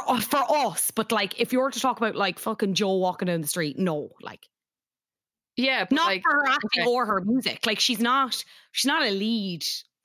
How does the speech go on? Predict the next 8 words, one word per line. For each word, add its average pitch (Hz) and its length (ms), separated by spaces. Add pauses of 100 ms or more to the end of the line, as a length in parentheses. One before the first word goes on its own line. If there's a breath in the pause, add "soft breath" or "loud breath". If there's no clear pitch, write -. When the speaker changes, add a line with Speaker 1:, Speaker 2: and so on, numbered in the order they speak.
(120)
Speaker 1:
actor, 190 380
like, - 220
really. 196 580 (640)
Speaker 2:
Yeah. 190 300 (180)
Speaker 1:
In 233 180
mainstream 214 440
stuff - 260
yet. - 460